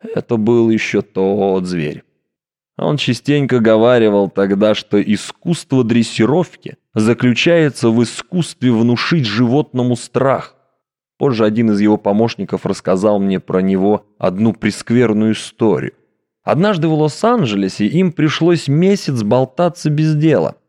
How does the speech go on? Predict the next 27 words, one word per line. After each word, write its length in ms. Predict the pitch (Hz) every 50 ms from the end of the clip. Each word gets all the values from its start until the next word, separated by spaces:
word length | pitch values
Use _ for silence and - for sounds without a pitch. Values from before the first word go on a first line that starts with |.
| _ _
И 60 | - 165
капитан 380 | - 165 170 160 180 175 170
Робертс 540 | 165 190 226 254 233 107 90 - - - - -
вбил 300 | 151 175 180 208 254 262
себе 300 | - - - 208 233 247
в 80 | 220
голову, 440 | 190 185 208 214 202 180 147 135 131
что 200 | 123 - - 113
должен 400 | 101 101 120 147 175 170 196 196
заставить 560 | 165 190 185 165 - - 156 135 120 107 98
собаку 500 | - - 92 90 87 90 92 95 - -
балансировать 960 | 95 95 98 98 95 87 87 85 - - - 165 185 226 226 226 208 196 180 -
серебряным 840 | - - 120 113 113 151 170 139 139 139 127 117 107 104 98 82 82
долларом 500 | 117 147 170 160 147 143 135 127 117 104 - _
на 200 | 117 113 104 98
горлышке 640 | 95 98 131 165 160 143 135 120 - - - 107 98
бутылки 560 | 95 98 98 - - 147 170 165 147 - 123
из-под 560 | 117 - - 131 113 - - - 120 113 -
шампанского. 960 | - - - 123 120 117 101 - - 165 165 117 98 95 - - - 92 92 95
Вы 100 | 101 113
только 280 | - 165 165 - 175
подумайте, 680 | - - 208 185 185 269 262 214 135 - - - - - _
только 300 | _ 117 120 120 - -
представьте 720 | - - 110 104 - - - - 190 202 214 196 - 90
себе, 420 | 101 - - - 101 180 165 170 - - _ -
как 560 | - 156 180 196 196 175 117 - - - - _ _
лаской 800 | 95 107 143 170 196 220 226 226 190 - - - - - -